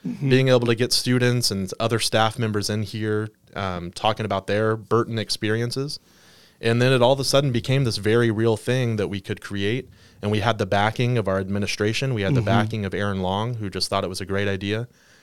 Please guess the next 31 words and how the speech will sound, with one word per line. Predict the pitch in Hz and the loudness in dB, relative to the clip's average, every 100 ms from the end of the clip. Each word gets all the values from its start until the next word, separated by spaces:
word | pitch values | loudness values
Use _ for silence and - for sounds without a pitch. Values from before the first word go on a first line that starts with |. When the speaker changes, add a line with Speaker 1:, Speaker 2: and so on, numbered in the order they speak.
| - | -6
Speaker 2:
And | 101 | -2
so | - 101 95 95 | 0 0 0 -2
thank | - - 120 113 - - _ - - | -6 2 4 2 -6 -20 _ -20 -10
administration | 104 110 110 - 127 160 127 110 110 | -2 0 2 4 4 4 4 2 0
for | - | -2
their | 98 104 | 2 2
support. | 113 117 - 98 - - _ - | 0 -2 -2 -2 -2 -6 _ 2
Speaker 1:
Yeah, | 131 113 - | 4 4 2
definitely. | 135 143 151 135 | 4 6 6 6
No, | 139 139 | 8 8
yeah. | 135 127 110 | 8 6 4
Shout | - 139 | 2 6
out | 143 143 | 8 6
to | 139 | 4
them | 127 139 131 | 4 6 4
'cause, | 123 123 104 - _ _ _ _ _ _ _ _ _ _ | 2 0 0 -8 _ _ _ _ _ _ _ _ _ _
you | 147 | 6
know, | 165 | 8
we | 156 | 8
have | 175 180 151 | 10 8 8
the | |
equipment. | 131 - 127 117 113 104 - _ _ _ _ _ _ | 4 4 2 4 0 0 -8 _ _ _ _ _ _
And | 147 | 2
like | 135 | 4
you | 127 | 6
said, | 135 | 6
we | 131 | 6
had | 131 135 | 8 6
to | 135 | 6
be | 131 127 123 | 6 8 6
in | 127 110 107 | 6 4 2